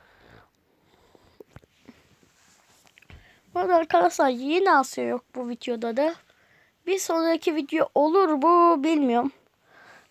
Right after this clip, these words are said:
Bir videoda Asya ile s-, ilgili bir sorun çıktı. Asya gelemiyor.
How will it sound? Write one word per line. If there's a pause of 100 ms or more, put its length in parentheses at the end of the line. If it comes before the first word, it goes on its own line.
Bir
videoda
Asya
ile
s-, (160)
ilgili
bir
sorun
çıktı.
Asya
gelemiyor.